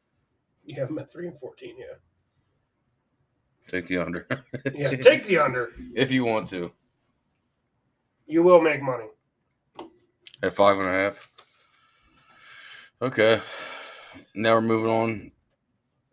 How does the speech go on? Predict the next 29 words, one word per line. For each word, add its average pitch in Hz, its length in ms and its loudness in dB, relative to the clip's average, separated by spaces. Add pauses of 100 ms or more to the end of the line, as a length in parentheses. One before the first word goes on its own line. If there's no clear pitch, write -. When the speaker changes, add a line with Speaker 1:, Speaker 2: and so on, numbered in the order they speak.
Speaker 2:
Well, 123 120 4
the, 131 80 4
Speaker 1:
Arizona? 135 200 0
Speaker 2:
the, 127 240 0 (300)
yeah, 95 240 0
we, 107 220 -2
we'll 95 160 -8
do 87 200 -8
the 78 60 -8
Ariz-, 82 300 -8
we'll 95 120 -12
do, 90 160 -8 (140)
we'll 87 200 -10
do 78 40 -16
the - 100 -20
Cardinals, 82 500 -8
'cause, 87 180 -12
I - 20 -6
mean, 95 140 -6
the 98 100 -4
other, 95 200 -4
other 95 160 -2
team 87 240 -8
in 85 60 -6
this 82 120 -12
division 82 340 -12
is 71 80 -18
pretty 76 260 -14
cool. 73 280 -12